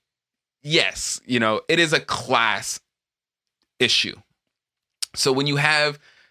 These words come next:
people like Caitlyn Jenner abusing identity politics to, to, to enhance the Republican agenda, it just accentuates that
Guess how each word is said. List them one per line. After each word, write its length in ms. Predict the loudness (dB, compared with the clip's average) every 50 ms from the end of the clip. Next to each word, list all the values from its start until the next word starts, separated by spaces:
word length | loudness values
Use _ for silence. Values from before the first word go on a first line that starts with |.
| _ _ _ _ _ -2
people 300 | 0 0 0 0 2 2
like 240 | 2 2 2 0
Caitlyn 400 | -2 -2 -2 -2 -2 -2 -2 -2
Jenner 340 | -2 0 0 0 2 2 2
abusing 540 | 0 0 -2 -2 0 0 2 2 0 0 0
identity 420 | 0 0 0 0 0 0 -2 -2
politics 760 | -6 -4 -2 0 0 2 2 0 -2 -2 -2 -2 -2 -2 -4 -8
to, 440 | -6 -4 -4 -2 -2 -2 -4 -4 -6
to, 460 | -6 -4 -4 -2 -2 -4 -6 -8 -10 -14 _ _ -8
to 400 | -6 -4 -2 -2 -2 -4 -4 -6 -8 _ _ _ _ _ _ -2
enhance 540 | 0 0 -2 -4 -2 -2 -2 -2 -2 -4
the 100 | -4 -4
Republican 520 | -4 -4 -2 -2 -2 -2 -2 -2 -2 -2 -2
agenda, 520 | -2 -2 0 0 0 0 0 -2 -2 -6 -10 _ _ _ _ _ _ _ _ _ _ _ _ -4
it 100 | -4 -2
just 380 | 0 0 2 2 2 0 0 -4
accentuates 1040 | -6 -6 -4 -2 -2 -2 -2 0 -2 -2 -2 -2 -2 -4 -4 -4 -8 -10 -12 -12 _ _ _ -20 -20 _ -2
that 200 | -2 -2 -2 -2